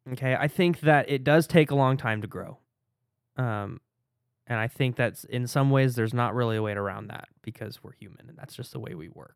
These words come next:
That's the way our minds have been operate-, like, have been programmed. You know, it's, it's hard to unlearn things. But at the same time, I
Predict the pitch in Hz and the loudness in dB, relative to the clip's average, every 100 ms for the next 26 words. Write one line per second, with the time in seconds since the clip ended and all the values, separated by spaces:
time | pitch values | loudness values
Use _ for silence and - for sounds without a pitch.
0 | - - - 117 113 107 104 104 - - | -20 -16 -6 -6 -4 -8 -10 -12 -18 -20
1 | - - - - 65 - - - - 123 | -20 -14 -14 -12 -16 -18 -20 -20 -16 -12
2 | 113 147 - 95 92 - - _ _ _ | -12 -12 -10 -10 -10 -16 -20 _ _ _
3 | _ _ _ _ _ _ _ _ _ _ | _ _ _ _ _ _ _ _ _ _
4 | _ _ _ 143 113 92 90 - - - | _ _ _ -4 -2 -4 -8 -14 -20 -12
5 | - - 110 104 - 113 107 98 - 139 | -10 -4 -2 -2 -4 -8 -8 -12 -14 -16
6 | - - - _ _ _ _ _ _ _ | -20 -20 -20 _ _ _ _ _ _ _
7 | _ _ _ _ - 143 120 135 - 165 | _ _ _ _ 0 0 2 0 4 4
8 | 202 - 135 104 98 101 107 _ _ _ | 2 0 0 0 -4 -8 -12 _ _ _
9 | _ _ _ _ _ _ _ _ _ _ | _ _ _ _ _ _ _ _ _ _
10 | _ _ _ _ _ | _ _ _ _ _